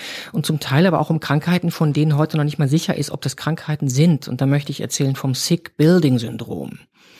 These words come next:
Das gibt's vor allen Dingen bei Banken. Da sagen Mitarbeiter, die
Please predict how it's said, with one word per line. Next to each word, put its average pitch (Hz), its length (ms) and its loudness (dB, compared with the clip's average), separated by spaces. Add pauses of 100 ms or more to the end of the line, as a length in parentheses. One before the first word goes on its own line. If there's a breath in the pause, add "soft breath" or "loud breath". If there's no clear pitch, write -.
(440 loud breath)
Das - 160 -8
gibt's - 180 -4
vor - 140 -10
allen 143 60 0
Dingen 143 120 2
bei 107 120 -4
Banken. 175 580 0 (320 loud breath)
Da - 80 -6
sagen 139 260 2
Mitarbeiter, 202 920 -2 (520 loud breath)
die 170 560 -2